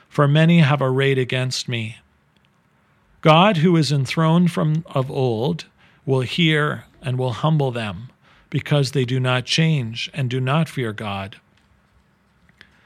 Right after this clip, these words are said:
My companion laid hands on a friend and violated a covenant with me, with speech smoother than butter,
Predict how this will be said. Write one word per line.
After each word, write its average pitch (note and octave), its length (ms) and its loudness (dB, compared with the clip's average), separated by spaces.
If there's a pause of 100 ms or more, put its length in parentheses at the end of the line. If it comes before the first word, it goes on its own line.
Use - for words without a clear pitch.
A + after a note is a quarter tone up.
(280)
My D#3+ 140 4
companion F#3 680 2
laid C#3 260 2
hands D3+ 420 2
on C#3+ 140 0
a B2+ 80 -2
friend A2 560 -4 (500)
and C#3 160 0
violated C#3 680 0
a A#2+ 80 -4
covenant B2 480 -4
with A2+ 240 -8
me, A#2+ 340 -10
with B2+ 200 -8
speech - 600 -2
smoother D#3 400 2
than A#2+ 220 -2
butter, A2+ 480 -2